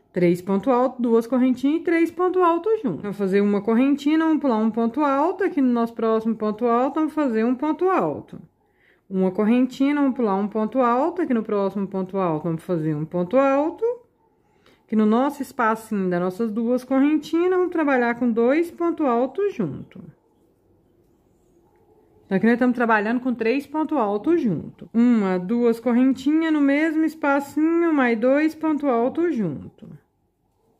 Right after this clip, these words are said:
Aqui no próximo ponto alto, mais um ponto alto. Olha como tá ficando, pessoal.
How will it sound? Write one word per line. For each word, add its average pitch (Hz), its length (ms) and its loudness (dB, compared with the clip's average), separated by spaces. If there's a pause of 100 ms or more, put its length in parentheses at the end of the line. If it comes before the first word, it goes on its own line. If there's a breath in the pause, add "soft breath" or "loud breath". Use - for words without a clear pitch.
(1040 soft breath)
Aqui 214 100 -2
no 208 120 4
próximo 226 440 2
ponto 208 300 -4
alto, 165 500 -2
mais 156 440 -2
um 185 100 -2
ponto 233 320 0
alto. 311 540 0 (2750)
Olha 180 220 0
como 214 200 0
tá 262 120 0
ficando, 262 400 -2
pessoal. - 420 -14